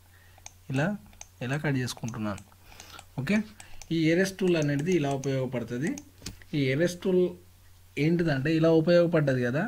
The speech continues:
Next one ఏంటిదంటే ఇక్కడ, and second one గురించి నేను చెప్తున్నాను, Background eraser tool. అంటే ఇక్కడ background eraser tool ఏంటిదంటే చాలా బాగుంటుంది ఈ topic, Second one topic. ఇది చాలా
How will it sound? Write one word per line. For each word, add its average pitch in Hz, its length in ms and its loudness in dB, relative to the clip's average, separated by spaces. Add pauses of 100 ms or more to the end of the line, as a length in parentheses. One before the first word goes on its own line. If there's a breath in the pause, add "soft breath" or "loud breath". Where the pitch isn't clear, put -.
(140)
Next 147 300 0
one 185 240 4
ఏంటిదంటే 147 500 0
ఇక్కడ, 143 160 0 (220)
and 160 180 2
second 214 300 2
one 220 200 4
గురించి 196 360 2
నేను 175 180 2
చెప్తున్నాను, 151 520 -2 (260)
Background 190 580 4
eraser 180 360 2 (100)
tool. 151 200 4 (440 loud breath)
అంటే 170 180 2 (220)
ఇక్కడ 220 220 2 (220)
background 208 540 2
eraser 185 380 2 (100)
tool 151 260 0
ఏంటిదంటే 123 480 -4 (220)
చాలా 214 340 2
బాగుంటుంది 147 500 2
ఈ - 20 -6 (100)
topic, 147 340 -4 (160)
Second 160 320 6
one 151 100 6 (100)
topic. 117 360 -6 (480 loud breath)
ఇది 170 140 4 (160)
చాలా 190 220 2